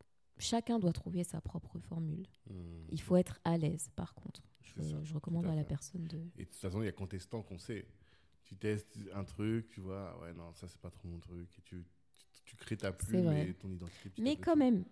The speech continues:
Speaker 1: moi, j'insiste sur la phase amont
Speaker 2: Ah,
Speaker 1: de questionnement,
Speaker 2: de préparation.
Speaker 1: de, d'introspection et de se demander, Ok, je vais tester, mais quand même, avant, qu'est-ce que j'aime ? Qui
Speaker 2: Hmm.
Speaker 1: suis-je ? Pourquoi je fais ça ? Quel est le, mon, mon message ?
Speaker 2: Mhm.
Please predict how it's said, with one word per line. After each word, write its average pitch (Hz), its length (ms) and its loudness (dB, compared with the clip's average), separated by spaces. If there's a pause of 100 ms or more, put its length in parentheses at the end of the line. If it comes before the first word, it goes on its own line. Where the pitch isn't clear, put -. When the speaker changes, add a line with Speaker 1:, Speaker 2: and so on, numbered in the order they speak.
Speaker 1:
moi, 233 220 4
j'insiste 233 440 2
sur 175 140 0
la 151 260 2 (220)
phase 202 320 4 (280)
amont 185 340 4 (360)
Speaker 2:
Ah, 101 220 -2
Speaker 1:
de 170 60 8
questionnement, 180 760 4 (100)
Speaker 2:
de 104 60 -10
préparation. 98 440 -10
Speaker 1:
de, 160 80 4
d'introspection 175 880 0
et 202 60 4
de - 60 -6
se - 140 -2
demander, 165 520 4 (680)
Ok, 175 200 2 (120)
je 143 60 2
vais 143 80 0
tester, 165 340 -4
mais 185 140 0
quand 165 180 0
même, 208 260 2 (100)
avant, 160 340 -2 (480)
qu'est-ce 214 220 4
que 180 140 0
j'aime ? 147 280 2 (320)
Qui 185 140 -2
Speaker 2:
Hmm. - 20 2
Speaker 1:
suis-je ? 208 480 2 (240)
Pourquoi 180 540 2 (240)
je - 120 -4
fais 151 140 -2
ça ? 170 240 -2 (440)
Quel 190 140 10
est 190 120 10
le, 185 60 4
mon, 170 200 2
mon 156 180 6
message ? 175 720 4 (220)
Speaker 2:
Mhm. - 60 -14